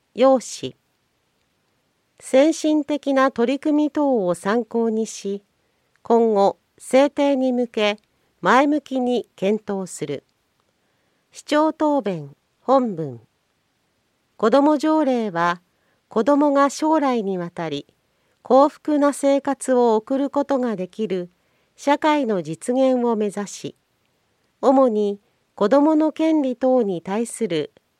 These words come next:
理念を定めた条例であるが、全国で制定している自治体は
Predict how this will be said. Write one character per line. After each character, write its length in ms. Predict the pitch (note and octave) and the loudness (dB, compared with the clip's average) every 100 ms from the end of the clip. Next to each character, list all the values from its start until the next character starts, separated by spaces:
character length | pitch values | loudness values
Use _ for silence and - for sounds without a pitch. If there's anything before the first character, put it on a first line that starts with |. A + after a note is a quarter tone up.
| - | -4
理 160 | B3+ | 0
念 320 | D#4 D#4 C4 G3+ | 0 0 0 -2
を 100 | G3 | -6
定 300 | F#3 F#3 A#3+ | -4 -2 0
め 140 | A#3+ | -2
た 180 | F3 D3+ | -4 -6
条 280 | - A#3 B3 | -2 0 2
例 240 | B3 A#3+ | 0 0
で 160 | G#3+ G#3 | -2 -4
あ 80 | |
る 160 | G3+ E3+ | -4 -8
が、 180 | C3+ B2+ _ _ _ _ _ _ _ _ - | -12 -16 _ _ _ _ _ _ _ _ -10
全 300 | F3+ C4+ D#4 | 2 4 4
国 280 | C#4 A#3+ A3+ | 0 -2 0
で 160 | F#3+ | -2
制 300 | F#3+ - B3 | -2 0 0
定 280 | C4 C#4+ C#4 | 2 2 0
し 100 | B3 | -2
て 240 | - C4 B3+ | 0 2 4
い 60 | |
る 80 | A#3 | 2
自 200 | G#3+ G#3+ | 0 -6
治 160 | - - | -10 -8
体 280 | A3 A3 | -4 -4
は 260 | G3 F#3+ - | 0 0 0